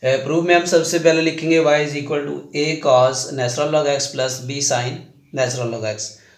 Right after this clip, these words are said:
तो डिफरेंशिएट कर देंगे with respect to x only, तो y को डिफरेंशिएट करेंगे with respect to x, और इसी तरह इसका भी डेरिवेटिव लेंगे, derivative of cos natural log x,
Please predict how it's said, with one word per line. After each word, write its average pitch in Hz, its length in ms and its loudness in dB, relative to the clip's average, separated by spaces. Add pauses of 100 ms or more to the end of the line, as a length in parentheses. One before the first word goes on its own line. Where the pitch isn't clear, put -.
(120)
तो 135 140 -2
डिफरेंशिएट 156 600 0
कर 170 80 8
देंगे 160 340 4
with 151 240 -2
respect 151 440 0
to 147 180 4
x 156 120 -4
only, 156 340 0
तो 160 60 -4
y 143 280 4
को 165 100 0
डिफरेंशिएट 147 560 -4
करेंगे 143 340 0
with 135 120 -4
respect 139 520 -4
to 143 200 0
x, - 60 -12 (2000)
और 139 280 8
इसी 160 200 0
तरह 160 180 2
इसका 156 300 2
भी 156 140 0
डेरिवेटिव 147 420 2
लेंगे, 143 340 0
derivative 147 720 0 (160)
of 135 300 2 (280)
cos 151 380 4
natural 156 300 0
log 156 280 2
x, - 40 -8